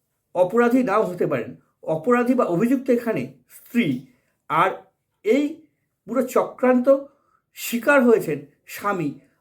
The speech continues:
আইনে কিন্তু এই ঘটনা এস্টাবলিশ করার একটা চেষ্টা করার জায়গা আছে। কি হবে আইনে সেটা সময় বলবে, কিন্তু ঘটনা যে ওয়ান লাইনার যদি বলা হয়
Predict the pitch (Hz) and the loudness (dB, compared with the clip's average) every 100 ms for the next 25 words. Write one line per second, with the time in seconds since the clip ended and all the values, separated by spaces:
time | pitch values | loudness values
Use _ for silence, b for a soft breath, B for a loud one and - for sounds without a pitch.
0 | _ 165 208 254 277 262 247 170 165 b | _ 0 4 4 2 2 0 0 -6 b
1 | b _ 196 240 233 147 170 233 180 160 | b _ -2 0 0 -2 -2 0 -2 -2
2 | 208 214 - 208 156 160 - 170 175 175 | -4 -4 -4 -2 -2 -4 -10 -8 -4 -4
3 | 165 180 170 160 - b b _ 135 151 | -2 0 0 0 -4 b b _ -2 0
4 | 160 151 135 156 117 - _ _ _ _ | 2 2 0 -2 -8 -16 _ _ _ _
5 | _ _ _ _ _ _ _ _ _ 262 | _ _ _ _ _ _ _ _ _ 2
6 | 262 208 240 247 202 208 226 226 190 - | 2 2 2 2 2 -2 -4 -6 -10 -10
7 | 180 208 226 202 160 131 139 - _ _ | -4 2 2 2 0 -4 -10 -18 _ _
8 | _ _ 214 220 - - - _ _ 123 | _ _ -14 -12 -12 -14 -18 _ _ -18
9 | 117 185 285 262 143 80 _ _ _ _ | -4 0 2 2 0 -6 _ _ _ _
10 | _ _ _ _ _ 147 196 165 170 220 | _ _ _ _ _ -4 -4 0 2 2
11 | 254 262 254 240 208 196 170 185 180 107 | 4 2 2 0 -2 -2 -2 0 -4 -6